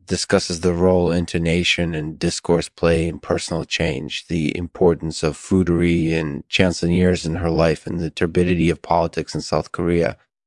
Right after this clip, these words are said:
Tune in next time to hear more about Yeonmi's journey as a dissident. Today's poem is called The River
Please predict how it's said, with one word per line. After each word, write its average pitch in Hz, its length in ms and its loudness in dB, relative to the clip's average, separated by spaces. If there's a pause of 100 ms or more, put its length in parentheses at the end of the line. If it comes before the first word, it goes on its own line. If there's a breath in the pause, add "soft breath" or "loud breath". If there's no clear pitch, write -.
(300)
Tune 101 260 2
in 95 160 4
next 92 280 0
time 90 340 2
to 87 100 -6
hear 90 220 2
more 92 240 4
about 87 340 4
Yeonmi's 90 460 0
journey 87 340 0
as 80 160 -4
a 82 60 -6
dissident. 82 720 -2 (480)
Today's 98 840 2
poem 90 280 0
is 82 100 -6
called 85 280 -2
The 78 100 -2
River 87 520 0